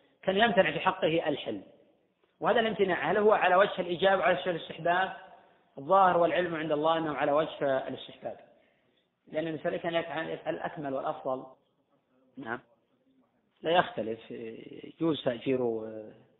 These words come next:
بيوت مكة ويجوز بيعها، باستثناء أماكن العبادة كالحرم، لا يجوز، أماكن العبادة كالحرم لا يجوز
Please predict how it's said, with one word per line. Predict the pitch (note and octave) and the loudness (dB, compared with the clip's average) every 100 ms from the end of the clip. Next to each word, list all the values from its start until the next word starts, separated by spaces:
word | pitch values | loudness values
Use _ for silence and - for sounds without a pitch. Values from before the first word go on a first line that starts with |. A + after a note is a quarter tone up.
| _ _ _ _ _ | _ _ _ _ _
بيوت | A#2+ C3+ C3 | 0 2 2
مكة | B2+ C3 - B2+ A#2 A#2 A#2 | 0 -2 -4 -4 -2 -2 -4
ويجوز | A2+ G#2+ G#2+ G#2+ A2 A2 - G#2+ B2 | -6 -10 -14 -16 -20 -20 -18 -10 -8
بيعها، | A#2 C3 B2 A#2+ A2+ A2+ A2+ - - - _ _ _ _ _ | 0 2 2 0 2 0 -2 -10 -20 -20 _ _ _ _ _
باستثناء | - - D3 D#3 | -14 -8 0 0
أماكن | C#3 D3 C#3+ C3 | 2 0 -2 -4
العبادة | A#2+ A#2+ C3 A#2+ | -4 -2 0 0
كالحرم، | A2+ A#2 - A#2+ A2+ A#2 | -2 -4 -2 -2 -4 -6
لا | - E3 | -4 -2
يجوز، | C3 B2 A2 G#2+ G#2 G2+ A2 | -2 -4 -8 -8 -10 -12 -12
أماكن | C3 D3 C#3 C3 | -2 -2 -2 -4
العبادة | A#2+ B2 C3 A#2 | -4 0 0 0
كالحرم | A2 A#2 - A#2+ A2+ A#2+ | -2 -4 -4 -4 -6 -8
لا | E3 D#3 | -2 -2
يجوز | C3 A#2 | -2 -6